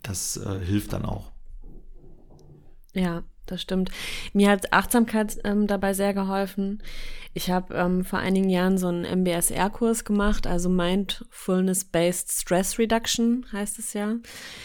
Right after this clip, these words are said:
Speaker 2: Und, ähm, und da ging's darum, wirklich im Hier und Jetzt zu sein. Und ich hab, ähm, gemerkt, ich bin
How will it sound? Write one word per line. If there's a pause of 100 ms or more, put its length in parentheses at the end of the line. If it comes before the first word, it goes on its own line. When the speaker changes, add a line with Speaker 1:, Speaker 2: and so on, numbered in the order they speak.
(440)
Speaker 2:
Und,
ähm,
und
da
ging's
darum,
wirklich
im
Hier
und
Jetzt
zu
sein.
Und
ich
hab,
ähm,
gemerkt,
ich
bin